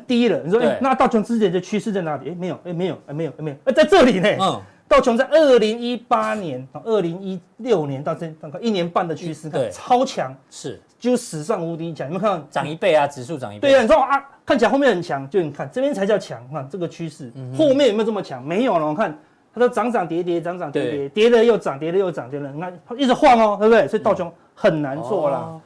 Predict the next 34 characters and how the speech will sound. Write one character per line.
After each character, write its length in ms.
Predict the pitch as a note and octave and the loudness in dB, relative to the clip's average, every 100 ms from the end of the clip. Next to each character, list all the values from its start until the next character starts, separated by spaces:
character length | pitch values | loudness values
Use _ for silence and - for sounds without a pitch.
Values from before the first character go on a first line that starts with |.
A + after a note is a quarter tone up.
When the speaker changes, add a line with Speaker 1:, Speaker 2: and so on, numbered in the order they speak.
| _ _ | _ _
Speaker 1:
对 60 | - | 0
不 60 | G#3 | 2
对？ 20 | |
Speaker 2:
懂 20 | |
了。 40 | F#3+ | 4
Speaker 1:
所 100 | B3 | 2
以 40 | |
看 240 | - E4+ | 2 0
起 100 | A#3+ | 2
来 160 | G3 F3+ | 0 0
它 140 | F3+ | -2
有 160 | G#3 D3+ | -4 -4
在 120 | E3+ | -6
涨， 160 | D3 - | -8 -10
但 100 | - | -8
是 120 | D#3+ D#3+ | -8 -6
看 120 | D#3+ | -8
事 80 | - | -6
实 80 | |
上 160 | F3+ E3 | -6 -6
涨 100 | - | -6
不 60 | A#2 | -10
多。 60 | E3+ | -8
Speaker 2:
哎， 40 | |
这 100 | B3+ | -6
指 160 | C#3 D3+ | -6 -2
标 140 | E3+ | 0
还 80 | D#3+ | 0
蛮 100 | B2+ | -2
有 120 | A#2+ | -6
趣 240 | F#2 - | -10 -10
的。 60 | A2+ | 0
Speaker 1:
对 160 | A#3 A3+ | 4 6
啊， 200 | A3 | 4